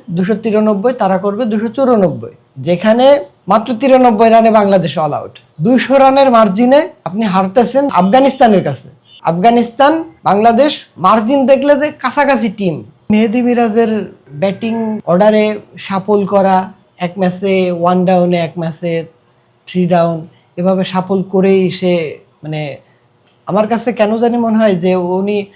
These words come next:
শাফল করতেছেন হচ্ছে ওনার মনের ভয়ে থেকে, যে এখন গেলে আমি রান করতে পারবো, তখন গেলে আমি রান করতে পারবো না, এরকম একটা মানে আগে থেকে ভেবে নেওয়া। তা নাহলে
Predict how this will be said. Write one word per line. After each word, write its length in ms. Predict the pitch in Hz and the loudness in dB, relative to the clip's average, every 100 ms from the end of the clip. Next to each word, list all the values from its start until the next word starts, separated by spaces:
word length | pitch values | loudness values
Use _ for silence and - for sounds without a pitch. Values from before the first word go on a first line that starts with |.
| _ | _
শাফল 380 | - 175 185 226 | -8 -6 -4 -4
করতেছেন 520 | 226 226 - 185 226 | -4 -8 -8 -8 -6
হচ্ছে 240 | 208 190 214 | -6 -6 -4
ওনার 240 | 202 202 | -2 -2
মনের 300 | 196 214 208 | 0 0 0
ভয়ে 280 | 143 170 196 | 2 2 2
থেকে, 340 | - 147 113 - _ _ _ _ - | 0 -8 -12 -18 _ _ _ _ -6
যে 120 | 151 | -4
এখন 380 | 170 175 226 214 | -4 -4 -2 0
গেলে 180 | 214 214 | 2 2
আমি 180 | 208 | 0
রান 220 | 196 190 190 | 0 0 -2
করতে 300 | 202 - 202 | -6 -6 -4
পারবো, 400 | 196 185 180 180 - | -2 0 0 -2 -12
তখন 320 | - 175 202 190 | -10 -6 -4 -2
গেলে 180 | 196 | 0
আমি 140 | 190 185 | 0 0
রান 200 | 180 180 | 0 0
করতে 260 | 190 180 | -4 -6
পারবো 260 | 190 185 175 | -2 -2 -2
না, 120 | 165 | -4
এরকম 340 | 180 208 214 214 | -4 -4 -2 -2
একটা 460 | 190 202 185 156 - _ _ _ 165 | -2 2 2 0 -8 _ _ _ -8
মানে 120 | 170 | -2
আগে 220 | 185 202 | 2 0
থেকে 280 | 196 185 208 | 0 0 2
ভেবে 320 | 156 180 190 | 2 2 2
নেওয়া। 240 | 156 120 - _ _ _ - | 0 -4 -12 _ _ _ -4
তা 100 | 233 | 0
নাহলে 380 | 233 240 233 | 2 4 2